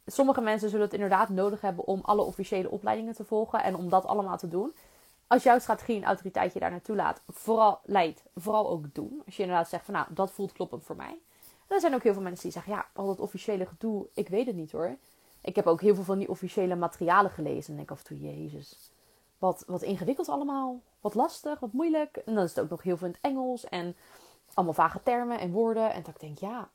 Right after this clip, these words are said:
ik snap wel dat mensen zich een beetje laten afschrikken hierdoor. Want je maakt het ook gewoon heel ingewikkeld met alle termen die je daarin gebruikt. Ehm, dus ik denk niet dat ik het ooit een officiële opleiding laat maken. Ik vind het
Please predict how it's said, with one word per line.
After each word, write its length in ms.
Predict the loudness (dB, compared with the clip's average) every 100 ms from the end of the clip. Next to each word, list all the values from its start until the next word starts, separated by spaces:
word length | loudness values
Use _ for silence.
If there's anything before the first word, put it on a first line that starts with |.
| -12
ik 160 | -10
snap 260 | -2 -2 2
wel 140 | 2
dat 140 | 2 -4
mensen 300 | -4 -4 -8
zich 160 | -8
een 60 | -6
beetje 220 | -6 0
laten 180 | 0 2
afschrikken 500 | 0 0 -4 -4 -2
hierdoor. 440 | -2 0 2 2 0 -10 -20 _ _
Want 260 | 2 2 -2 _ _
je 140 | 2 4
maakt 160 | 4
het 100 | 2
ook 80 | -4
gewoon 180 | -4 -4
heel 200 | -4 -6 -4
ingewikkeld 540 | 0 0 2 0 0
met 180 | -2 2
alle 340 | 4 4 2
termen 280 | 2 0 2
die 80 | -2
je 60 |
daarin 300 | -2 -4 -6
gebruikt. 460 | -12 -6 -6 -6 -12 -20 _ _ _ _ _ _ _ _
Ehm, 320 | 0 2 0 -4 -10 _
dus 220 | -2 -2 -2
ik 180 | -6 -6 _
denk 180 | 2 2
niet 100 | 0
dat 120 | -2
ik 80 | -6
het 100 | -4
ooit 160 | -4 -4
een 80 |
officiële 400 | -10 -12 -6 -6
opleiding 360 | -4 -4 -4 -6
laat 140 | -8
maken. 380 | -10 -12 -10 -8
Ik 140 | -8 -6
vind 200 | -4 -4
het 160 | -6